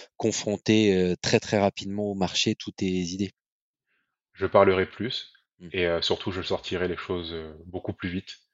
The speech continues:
Speaker 1: Oui.
Speaker 2: sans, heu, sans me dire que, heu, peut-être que ça ne plaira pas, peut-être que ça plaira.
Speaker 1: Mmh.
Speaker 2: Heu, les sortir, heu, que ça plaise, que ça plaise pas, prendre les feedbacks des, heu, des utilisateurs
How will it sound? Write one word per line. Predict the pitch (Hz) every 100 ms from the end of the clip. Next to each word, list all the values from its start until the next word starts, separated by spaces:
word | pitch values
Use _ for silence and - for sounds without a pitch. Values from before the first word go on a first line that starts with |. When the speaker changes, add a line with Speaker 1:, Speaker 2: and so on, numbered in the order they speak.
| -
Speaker 1:
Oui. | 92 82
Speaker 2:
sans, | - 101 95 95 92 87 85
heu, |
sans | - 101
me | 98
dire | 90 92 101 -
que, | 92
heu, | 92 90 85 78 _ _ _ 98
peut-être | 101 -
que | 101
ça | 95
ne | 87
plaira | 95 87 87
pas, | 95 98
peut-être | 98 95 -
que | 104
ça | - 87
plaira. | 92 82 87 98 _ _ _
Speaker 1:
Mmh. | 90 80
Speaker 2:
Heu, | 80 82 80 80 80 - 95
les | 90
sortir, | 92 - - 95 85
heu, | 80 -
que | 92
ça | -
plaise, | - 95 85 -
que | 90
ça | 90
plaise | 90 82
pas, | - 95 95 92 -
prendre | - 92 87 82
les | 82 82
feedbacks | - 85 87 87 - 87
des, | 82 80
heu, | 78 76 76 _ _ -
des | 80
utilisateurs | - 87 85 80 87 92 107